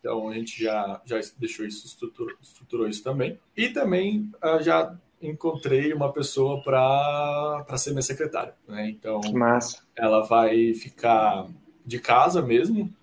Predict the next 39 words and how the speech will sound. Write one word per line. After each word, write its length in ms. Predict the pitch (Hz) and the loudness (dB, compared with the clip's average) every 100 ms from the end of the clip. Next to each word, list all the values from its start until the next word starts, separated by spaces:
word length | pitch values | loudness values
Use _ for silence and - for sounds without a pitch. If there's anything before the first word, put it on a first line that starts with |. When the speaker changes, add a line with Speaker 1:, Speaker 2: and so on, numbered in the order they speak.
| _ | _
Speaker 1:
com 120 | - | -10
o 60 | 120 | -4
telefone 760 | 127 123 - 117 156 170 131 | -2 -2 2 4 6 6 4
lá 160 | 120 117 | 0 0
do 120 | 117 | 0
número 360 | 117 113 113 113 | -4 -4 -2 -2
da, 480 | 107 104 101 95 95 _ _ _ _ - | -2 -4 -4 -8 -12 _ _ _ _ -14
da 280 | 101 98 | -4 -4
clínica. 480 | 98 - 139 220 - - - - - | -4 -8 -4 -4 -4 -12 -14 -12 -6
É 100 | 151 | 4
interessante 500 | 185 160 - 170 175 | 6 8 6 4 6
que 80 | |
a 100 | 143 | 2
clínica 460 | - 151 151 165 147 | 2 -2 0 0 -2
que 140 | - | 0
eu 340 | 135 127 117 110 - - _ | 2 4 2 0 -6 -14 _
aluguei 300 | 113 104 107 | -4 -2 -2
a 80 | 90 | 0
sala, 520 | - 190 156 110 - _ - | 0 2 0 -2 -6 _ -6
eu 60 | |
fui 140 | 131 190 | 0 6
no 160 | 165 | 6
Google 480 | 123 143 175 131 117 | 8 8 8 8 8
e 60 | 120 | 6
digitei 340 | 120 131 135 | 0 0 4
o 60 | 127 | 4
nome 220 | 120 110 | 4 2
dela 260 | 113 156 135 | 4 6 4
e 60 | |
tem 160 | 131 147 | 2 -2
várias 440 | 131 147 175 180 | 2 4 4 4
avaliações 540 | 175 147 143 135 143 127 | 4 2 0 0 -2 -2
negativas 540 | 139 131 127 131 139 | 0 0 0 -4 0
a 40 | 135 | 0
respeito 380 | 139 - 135 | 0 -2 -4
do 100 | 139 139 | -4 -4
telefone. 760 | 147 151 - 135 131 135 107 - - - _ _ 123 | 2 2 2 0 2 -2 -6 -14 -20 -20 _ _ -12
De 80 | |
que 180 | 117 143 | -4 -4